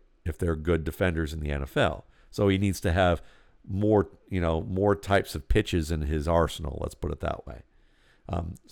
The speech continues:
but at the same time, because he's so fast and he's so strong and so big, once he learns those things,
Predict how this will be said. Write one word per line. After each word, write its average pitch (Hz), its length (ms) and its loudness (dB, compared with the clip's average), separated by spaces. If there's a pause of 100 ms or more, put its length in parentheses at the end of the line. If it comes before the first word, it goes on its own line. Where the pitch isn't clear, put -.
(120)
but 98 120 6
at 92 120 2
the 92 60 -8
same 92 260 -2
time, 127 260 2
because 95 280 0
he's 95 140 -4
so 87 140 0
fast 92 480 0
and 85 80 -6
he's 78 80 -6
so 87 120 -4
strong 87 440 0
and 78 100 -6
so 82 180 -4
big, 95 500 4 (480)
once 117 260 4
he 107 140 2
learns 120 400 2
those 87 260 2
things, 80 520 -4